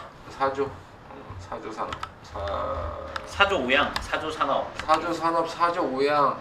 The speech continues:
Speaker 2: 사조 시푸드도
Speaker 1: 예,
Speaker 2: 있고요.
Speaker 1: 예, 시푸드, 어, 사조 산업, 사조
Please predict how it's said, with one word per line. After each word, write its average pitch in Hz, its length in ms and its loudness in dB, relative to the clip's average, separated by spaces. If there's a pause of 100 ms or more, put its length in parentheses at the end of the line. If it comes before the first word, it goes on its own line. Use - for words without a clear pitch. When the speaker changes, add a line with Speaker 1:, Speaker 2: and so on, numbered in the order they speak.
Speaker 2:
사조 156 280 0
시푸드도 156 640 -6
Speaker 1:
예, 98 40 -4
Speaker 2:
있고요. 95 520 -6
Speaker 1:
예, - 40 -8
시푸드, - 560 -8 (1200)
어, - 120 -8
사조 135 300 -2
산업, 147 520 0
사조 135 340 -2